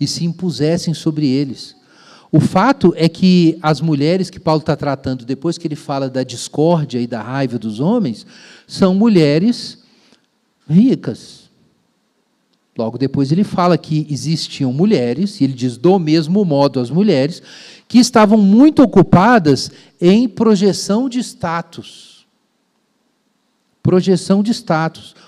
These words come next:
O Paulo não tá criticando aqui a mulher ser bonita e se enfeitar, não é isso. É a função social disso,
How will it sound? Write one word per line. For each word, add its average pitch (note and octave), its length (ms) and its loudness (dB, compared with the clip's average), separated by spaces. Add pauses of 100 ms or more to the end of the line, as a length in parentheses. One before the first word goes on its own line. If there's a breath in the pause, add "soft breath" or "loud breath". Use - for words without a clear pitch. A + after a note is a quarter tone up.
(120 soft breath)
O - 40 -16
Paulo C4 280 4
não C#4 160 2
tá B3+ 160 2
criticando G3+ 580 0
aqui - 160 0
a G#3 60 0
mulher G3+ 320 2
ser G3 160 -2
bonita F#3 480 0
e - 20 -8
se - 140 -12
enfeitar, D#3+ 360 -6
não F3 160 -6
é A#3 80 0
isso. F#3 360 -4 (400 loud breath)
É F3 140 4
a F#3+ 60 4
função A#3 640 4
social G#3+ 680 2
disso, D3 380 -4